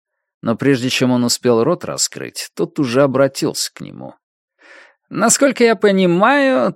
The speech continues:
ты Олвин. Когда я обнаружил, что сюда кто-то приходит, мне следовало бы сразу же догадаться». Замечание это, несомненно, было сделано безо всякого намерения обидеть.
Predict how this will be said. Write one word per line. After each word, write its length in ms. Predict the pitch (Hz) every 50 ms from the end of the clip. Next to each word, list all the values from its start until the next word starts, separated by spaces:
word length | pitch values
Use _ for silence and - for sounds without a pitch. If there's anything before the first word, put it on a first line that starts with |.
| _ -
ты 260 | 240 262 269 233 - -
Олвин. 640 | - 262 277 269 202 127 90 92 87 69 64 - - - - - - _ _ _ _
Когда 320 | - 170 208 214 247 254
я 60 | 240
обнаружил, 640 | 240 214 226 240 233 233 240 240 208 170 175 175 170
что 240 | - - - - 180
сюда 320 | - - 196 185 202 180 -
кто-то 300 | - - 190 160 175 165
приходит, 680 | - 185 185 170 - 247 254 269 233 233 240 233 - - -
мне 300 | 214 214 226 226 254 285
следовало 580 | 277 - - 196 190 190 196 202 226 226 240 240
бы 140 | 226 247 233
сразу 500 | - - 185 170 151 160 165 143 196 196
же 140 | 170 185 170
догадаться». 880 | 165 175 151 151 147 135 117 104 98 82 - - - - - - - - - _ _ _ _ _ _ _ _ _ _ _ _ _ _ _ _ _ _ _
Замечание 760 | 73 71 73 92 104 110 113 - - - 131 135 151 180 196
это, 160 | 202 - 220
несомненно, 680 | 214 220 208 - - 208 202 190 180 180 196 202 208
было 240 | 196 190 202 196 190
сделано 440 | 165 139 131 170 196 196 196 190 180
безо 260 | 165 175 156 170 165
всякого 460 | 165 - - - 220 214 - 208 190 185
намерения 680 | 175 170 160 160 170 170 160 156 156 156 147 139 139
обидеть. 540 | 131 113 113 123 123 117 117 113 - -